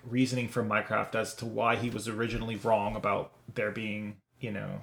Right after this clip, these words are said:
a potential for war, uh, uh, on the horizon, and that the Martys were also wrong because they didn't understand this, like, thing that was going on at Madame's, which all connects to Jed Mason.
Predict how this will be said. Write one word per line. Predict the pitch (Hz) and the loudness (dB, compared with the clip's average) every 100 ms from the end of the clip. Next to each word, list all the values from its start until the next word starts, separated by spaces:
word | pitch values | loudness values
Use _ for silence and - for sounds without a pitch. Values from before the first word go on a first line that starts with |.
| - _ _ _ | -12 _ _ _
a | - | -10
potential | - 120 - 113 | -6 -6 -6 -6
for | - 107 | -4 -4
war, | 110 131 113 104 92 87 - | 2 6 6 6 4 0 -10
uh, | 104 - | -12 -8
uh, | 113 101 98 | -4 -2 -2
on | 113 | -6
the | 110 104 | -4 -6
horizon, | - 113 113 113 101 107 - _ - | -4 2 4 4 0 -6 -10 _ -12
and | 120 | -4
that | 113 | 0
the | 127 | 8
Martys | 135 139 127 | 10 10 10
were | 131 | 8
also | 139 143 107 | 8 6 4
wrong | 104 95 104 | 4 2 0
because | 110 113 113 - | -4 -2 -4 0
they | 123 | 2
didn't | 131 127 | 2 2
understand | 123 117 113 - 117 110 104 | -2 -4 -4 0 2 2 -2
this, | 110 - | -4 -2
like, | 107 - | -2 -2
thing | - 156 143 | 4 8 10
that | 120 | 8
was | 107 | 2
going | 113 107 | 2 4
on | 107 104 | 4 2
at | 113 | 0
Madame's, | 104 127 104 104 - | 2 4 2 0 -4
which | 110 - | -6 -2
all | 113 113 101 - _ _ | 4 6 4 0 _ _
connects | - 113 110 - | -4 0 0 -2
to | - 104 | -6 -4
Jed | 107 104 | 0 0
Mason. | 110 110 - 104 113 | 0 -4 -4 -6 -8